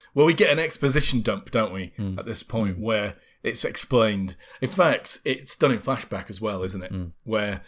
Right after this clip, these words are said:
Speaker 1: they've got the family chained up to the table or ha-, having hit them with baseball bats. They're in no position to fight back for the moment. And she explains what's gone on, which is that some kind of experiment is alluded to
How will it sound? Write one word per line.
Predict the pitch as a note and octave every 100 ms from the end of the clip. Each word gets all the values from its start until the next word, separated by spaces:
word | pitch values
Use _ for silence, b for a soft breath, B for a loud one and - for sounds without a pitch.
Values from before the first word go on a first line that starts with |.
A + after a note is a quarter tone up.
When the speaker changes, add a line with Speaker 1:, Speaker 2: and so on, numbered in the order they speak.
| -
Speaker 1:
they've | D3 C3+
got | G3
the | C3
family | - C#3 A#2+
chained | - B2+ A2
up | A2 - -
to | G2+
the |
table | - B2 G#2+ G2 F#2+
or | F#2 F2+ b b b
ha-, | A#2 G#2
having | - G2+ G2
hit | B2
them | G#2+ G2+
with | F2+
baseball | G2+ G2+ - F#2+
bats. | F2+ F2+ -
They're | - G2
in | G2
no | G2+
position | F#2+ - G2 F2+ G2
to |
fight | E2+ - G2 F#2+
back | A2 G#2+ -
for | G#2+
the | G2
moment. | G2 F2+ F2+
And | G2 G2
she | - B2
explains | A2+ - - A#2+ A2+ G#2+ - b b b b _
what's | A#2+ -
gone | A#2
on, | B2 C#3+ A#2
which | B2 -
is | A#2+ A2+
that | B2+ - b b b _ _ _ _ _ _ _ _ _
some | - - F#3+ G3
kind | F#3+ E3
of | C#3+
experiment | - - C#3+ C#3+ A2+ F2+
is | G2
alluded | G#2+ G#2+ G2 F#2+
to | - G#2 E2+